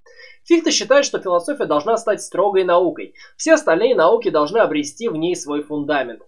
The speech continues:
Главная черта научного знания — это систематическая форма. Все положения науки выводятся из одного принципа, который обеспечивает как единство и системность знания,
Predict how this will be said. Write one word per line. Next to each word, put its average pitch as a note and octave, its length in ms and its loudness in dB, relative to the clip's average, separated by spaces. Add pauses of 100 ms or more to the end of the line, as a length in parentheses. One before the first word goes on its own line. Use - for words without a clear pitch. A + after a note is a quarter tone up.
(240)
Главная B3+ 380 6
черта A3 340 0
научного E3+ 480 -2
знания — F#3+ 440 0
это - 140 -4
систематическая D#3+ 840 -6
форма. D#3 460 -4
Все C#4 180 0
положения B3 500 0
науки F3+ 400 0
выводятся F3+ 540 -4
из F3 220 -4
одного D3+ 400 -2
принципа, D#3+ 600 -4 (320)
который C4+ 340 4
обеспечивает F#3+ 640 -2
как F#3+ 180 -2
единство E3+ 560 -4
и D3+ 520 -4
системность A3+ 760 -2
знания, C#3 520 -2